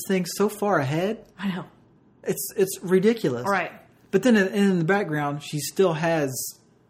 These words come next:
Speaker 1: the, the health problems that if she doesn't get that figured out somehow,
Speaker 2: Yeah, I
Speaker 1: some
Speaker 2: can't remember
Speaker 1: way,
Speaker 2: what it is
Speaker 1: it's,
Speaker 2: that she
Speaker 1: is
Speaker 2: has.
Speaker 1: it, is it M S?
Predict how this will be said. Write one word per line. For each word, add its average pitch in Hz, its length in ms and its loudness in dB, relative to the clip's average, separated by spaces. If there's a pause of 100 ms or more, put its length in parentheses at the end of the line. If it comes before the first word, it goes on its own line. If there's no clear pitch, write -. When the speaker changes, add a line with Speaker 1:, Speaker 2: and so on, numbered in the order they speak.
(840)
Speaker 1:
the, 135 340 -4 (680)
the 139 80 -4
health 202 320 2
problems 127 500 0
that 135 280 -4 (1400)
if 156 80 -12
she 165 100 -4
doesn't 160 200 2
get 156 160 2
that 151 240 -2
figured 143 240 2
out 151 340 0
somehow, 139 520 -4
Speaker 2:
Yeah, 220 80 -4
I 208 40 -2
Speaker 1:
some 151 100 -2
Speaker 2:
can't 147 140 -2
remember 170 240 2
Speaker 1:
way, 143 60 4
Speaker 2:
what 139 100 0
it 269 60 -4
is - 140 0
Speaker 1:
it's, 220 100 -4
Speaker 2:
that 196 160 -2
she 220 140 -4
Speaker 1:
is 220 100 0
Speaker 2:
has. 147 320 0
Speaker 1:
it, 139 40 -2
is 139 80 -8
it 180 60 -8
M 170 140 0
S? 196 220 0